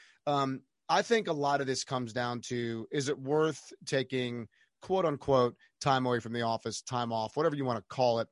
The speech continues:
Are we making more of an impact being in the office, working on proposals, working on business development from headquarters, whatever, versus going on out there?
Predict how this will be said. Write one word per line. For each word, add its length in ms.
Are 100
we 100
making 320
more 180
of 60
an 80
impact 440
being 220
in 80
the 120
office, 380
working 300
on 80
proposals, 540
working 260
on 160
business 240
development 540
from 260
headquarters, 680
whatever, 520
versus 440
going 320
on 220
out 220
there? 240